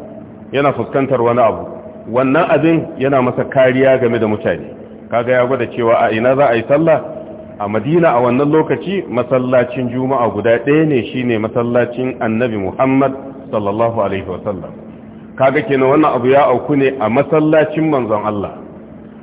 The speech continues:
A cikin masallaci Abu Sa'idin zai yi sallah amma sai ya ɗauko sutura ya ajiye a gabansa. Kun ga ya gwada cewa hatta a masallaci ya kamata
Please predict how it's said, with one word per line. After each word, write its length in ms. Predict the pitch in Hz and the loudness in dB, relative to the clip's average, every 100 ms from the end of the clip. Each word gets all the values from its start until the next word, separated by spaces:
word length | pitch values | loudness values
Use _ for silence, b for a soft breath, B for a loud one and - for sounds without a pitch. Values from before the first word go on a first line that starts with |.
| - | -4
A 100 | 120 165 | -4 -2
cikin 380 | 170 190 180 | 0 2 4
masallaci 580 | 170 175 165 160 156 165 | 4 4 4 4 4 4
Abu 240 | 147 135 147 | 2 0 0
Sa'idin 340 | 143 147 139 131 | 0 0 0 2
zai 120 | 147 | 2
yi 140 | 135 147 | 2 2
sallah 400 | 160 170 165 - | 4 6 4 2
amma 240 | 117 120 - | 0 0 0
sai 80 | 123 | -2
ya 60 | |
ɗauko 360 | 123 123 139 127 | 0 0 -2 -2
sutura 400 | 110 135 131 120 | -4 -2 2 4
ya 120 | 117 - | 4 0
ajiye 220 | 107 110 | -2 -2
a 100 | 92 | -2
gabansa. 440 | 92 95 92 92 - - - - - - - - | -4 -4 -6 -8 -14 -18 -20 -20 -20 -20 -20 -12
Kun 120 | 120 | -4
ga 100 | 117 | 2
ya 100 | 127 | 4
gwada 200 | 127 123 - | 4 0 -2
cewa 380 | 127 120 151 143 | -2 0 0 0
hatta 520 | 135 117 - 143 143 - | -2 -2 0 2 2 2
a 100 | 120 | 0
masallaci 800 | 113 110 117 113 113 113 113 110 | 0 -2 -2 2 2 2 -4 -2
ya 160 | 123 127 | 0 0
kamata 640 | 127 113 120 110 117 113 | -2 -2 -2 -2 -2 -4